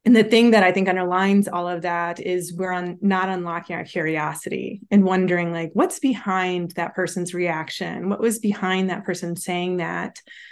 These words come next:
Was it a misunderstanding? Is it education that they've never had before? What is it? And being curious and asking why and giving a person the benefit of the doubt to see, like,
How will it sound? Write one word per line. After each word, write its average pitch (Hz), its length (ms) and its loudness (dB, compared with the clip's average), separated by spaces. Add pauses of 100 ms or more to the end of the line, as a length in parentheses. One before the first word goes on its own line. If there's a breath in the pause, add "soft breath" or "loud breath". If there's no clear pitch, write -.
(360 loud breath)
Was 202 260 4
it 220 60 4
a 208 80 8
misunderstanding? 208 1400 4
Is 190 120 -6
it 175 120 -4
education 180 760 -2
that 190 120 0
they've 196 160 -2
never 190 260 0
had 185 280 -4
before? 196 440 -2
What 196 300 -2
is 190 240 2
it? - 300 -10
And 185 120 -6
being 185 220 -2
curious 175 720 -2
and 180 80 -4
asking 175 480 -2
why 170 520 0 (260 loud breath)
and 196 120 6
giving 202 380 4
a 185 140 -2
person 190 640 -2
the 185 80 -2
benefit 180 420 -4
of 170 100 -4
the 170 80 -4
doubt 165 460 -4 (880 soft breath)
to 214 120 0
see, 190 440 0
like, 170 180 -2